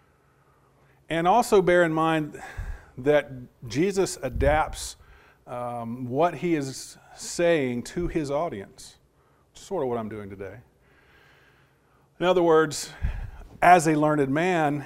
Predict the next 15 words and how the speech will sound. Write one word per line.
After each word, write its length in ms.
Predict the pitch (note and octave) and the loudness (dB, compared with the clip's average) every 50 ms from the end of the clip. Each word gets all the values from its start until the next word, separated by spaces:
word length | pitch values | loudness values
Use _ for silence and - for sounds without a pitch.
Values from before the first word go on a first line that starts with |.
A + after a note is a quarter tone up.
| - | -4
he's 160 | - F3 E3+ | 0 0 0
gonna 200 | - - F3 E3 | 2 0 0 -2
speak 260 | - - - A3 A3 F#3 | -2 -2 -4 -4 -4 -4
to 60 | D#3+ | -2
him 120 | E3+ E3 | -2 0
a 60 | D#3 | 0
little 160 | D3+ D#3 D#3+ D3+ | 0 0 -2 -2
bit 200 | D3 D3 D3 D#3 | -2 -4 -2 -2
differently 420 | F#3+ G3 - F#3+ D3+ D3 C#3+ C#3 | -2 -2 -2 -6 -8 -6 -4 -4
than 160 | C3+ C#3 C3 | -2 -4 -4
he 120 | B2+ C#3+ C#3 | -4 -4 -4
would, 280 | C3+ C#3 C#3 C3+ C3 | -2 -2 -2 -2 -2
say, 260 | - - C#3+ C#3 C#3+ | -2 -2 -2 -2 -2
the 140 | C3+ B2+ B2+ | -2 -4 -4
woman 420 | B2+ C3 C#3+ C#3 C#3 C3+ C3+ B2+ | -4 -2 -2 -2 -2 -4 -4 -6